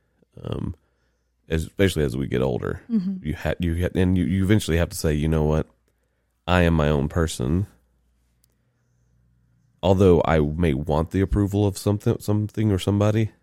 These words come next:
Speaker 1: I don't need the approval. That, that their approval does not equal to what I am and who I am.
Speaker 2: Right.
Speaker 1: So, yeah. So, yes,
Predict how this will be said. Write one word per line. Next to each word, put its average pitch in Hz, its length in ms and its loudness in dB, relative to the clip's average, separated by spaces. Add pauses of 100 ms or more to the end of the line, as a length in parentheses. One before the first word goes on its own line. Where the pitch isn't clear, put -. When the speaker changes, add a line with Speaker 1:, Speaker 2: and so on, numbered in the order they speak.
(280)
Speaker 1:
I 78 120 -2
don't - 180 -6
need 73 240 -6
the 60 100 -6
approval. - 460 -10 (1040)
That, 80 420 -2
that - 300 0
their 90 180 2
approval 85 400 0
does 76 240 0
not 76 280 -2 (1200)
equal 85 440 0
to - 160 -6
what 73 180 0
I 58 120 -4
am 60 240 -4
and 67 80 -6
who 82 140 -4
I 50 100 -6
am. - 240 -12
Speaker 2:
Right. 92 260 -10 (920)
Speaker 1:
So, 53 340 -12 (1120)
yeah. 64 180 -8 (1400)
So, 98 140 0
yes, - 540 -2